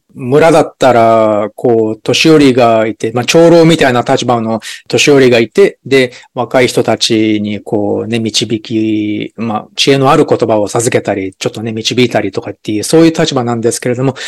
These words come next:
だからまあ、ティル先生のように、ヤギ座が七ハウス、ね、ヤギ座の太陽、木星が七ハウスにあったりっていうのだと、やっぱりコンサルテーションの間では、中では、そういう、まあ、いわゆる父親的な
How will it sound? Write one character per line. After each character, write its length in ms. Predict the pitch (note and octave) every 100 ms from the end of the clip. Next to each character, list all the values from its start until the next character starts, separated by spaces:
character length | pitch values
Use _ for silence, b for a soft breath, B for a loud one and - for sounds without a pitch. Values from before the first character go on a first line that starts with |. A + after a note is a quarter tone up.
| B -
だ 100 | C#3
か 80 | B2
ら 80 |
ま 100 | A#2+
あ、 20 | A#2
テ 80 | E3
ィ 40 |
ル 60 | E3
先 180 | C#3
生 160 | B2 C3
の 260 | B2+ C#3+ C3
よ 140 | C3
う 40 | C3
に、 160 | B2
ヤ 160 | A#2 B2
ギ 220 | C3 D3+
座 340 | D3+ E3 D#3+ D3+
が 140 | F#3+
七 240 | B2+ A#2+
ハ 200 | A2+ B2
ウ 60 | A2+
ス、 600 | - A2+ G#2+ G#2 G#2+ F2+ _ -
ね、 360 | C#3+ C3+ B2
ヤ 80 | A#2+
ギ 100 | C3
座 100 | C#3+
の 100 | C3+
太 160 | - D#3+
陽、 220 | C#3+ C3
木 180 | B2 B2
星 240 | D#3 D3+
が 160 | F3+ B B B -
七 240 | A2+ A2+
ハ 100 | A2+
ウ 80 | A#2
ス 140 | -
に 160 | G#2 G#2
あ 60 | G2
っ 100 | _
た 120 | - F#2+
り 100 | G2+
っ 20 |
て 200 | - G#2
い 220 | G#2 G#2
う 60 | A2
の 140 | A2
だ 100 | G#2
と、 140 | C#3 B B -
や 80 |
っ 60 | - -
ぱ 140 | E3+
り 340 | C#3+ B2 A#2+
コ 140 | - E3+
ン 80 | E3
サ 100 | F3+
ル 100 | F3+
テ 140 | F#3+
ー 40 |
シ 120 | E3+ E3
ョ 100 | D#3
ン 140 | D3+
の 140 | D3
間 180 | C#3+ D3
で 80 | E3+
は、 260 | C#3+ A#2+ -
中 300 | C#3+ D#3+ D#3+
で 80 | D3
は、 160 | E3+ - B B
そ 200 | - B2+
う 80 |
い 420 | B2 A#2+ A#2+ A#2+ A#2+
う、 120 | -
ま 200 | - G3
あ、 20 |
い 40 | F3
わ 80 | F3+
ゆ 60 |
る 140 | C3 -
父 280 | - -
親 360 | C#3 C#3 C3 B2
的 260 | B2 - B2
な 540 | A#2+ A#2+ A#2 A#2